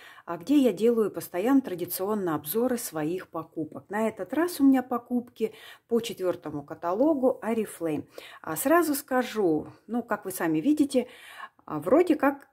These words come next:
заказик небольшой. Действительно, декоративки, и, э, её мало. Ухода мало, декоративки, но здесь весомая, а, весомую часть составляет эта категория wellness. А, у меня здесь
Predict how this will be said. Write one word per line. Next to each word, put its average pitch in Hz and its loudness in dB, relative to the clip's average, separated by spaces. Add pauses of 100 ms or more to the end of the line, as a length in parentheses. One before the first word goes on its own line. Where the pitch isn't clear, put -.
заказик 220 -4
небольшой. 175 -2 (180)
Действительно, 175 -4
декоративки, 175 0
и, 175 0
э, 151 -10 (540)
её 214 6
мало. 151 0
Ухода 262 6
мало, 233 4
декоративки, 170 -2
но 226 4
здесь 240 2
весомая, 202 -2 (560)
а, 165 0
весомую 269 4
часть 269 2
составляет 196 -2
эта 190 -4
категория 175 2
wellness. 156 0 (560)
А, 160 -2
у 185 0
меня 208 2
здесь - -6